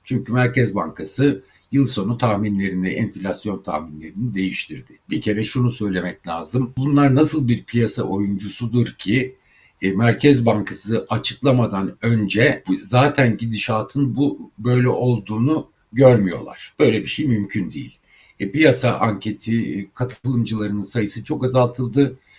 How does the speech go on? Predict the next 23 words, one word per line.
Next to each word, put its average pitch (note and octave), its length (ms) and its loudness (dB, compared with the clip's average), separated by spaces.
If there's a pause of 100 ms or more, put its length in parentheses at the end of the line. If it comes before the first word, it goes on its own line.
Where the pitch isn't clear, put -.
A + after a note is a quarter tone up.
(180)
ve C3 160 0
daha C3+ 220 4
çok - 300 -4
güdümlü C3 760 4
tahminde A2 560 2
bulunan A2 440 -2 (300)
piyasa - 340 2
aktörleriyle, F2+ 960 -6
oyuncularıyla F2+ 800 -6
çalışılıyor. F#2 680 -6 (380)
Yani A#2+ 280 2
bunun C#3+ 220 4
hiçbir C3+ 540 0 (380)
sağlıklı C3 600 2
yönü G#2+ 400 2
kalmadı. A2 680 4 (280)
Ama D#3 260 2
buna E3 220 2
rağmen G2+ 400 2
ileriye C#3+ 520 4
dönük G#2 300 -2
olarak G2 520 -2
rasyonel C3 600 2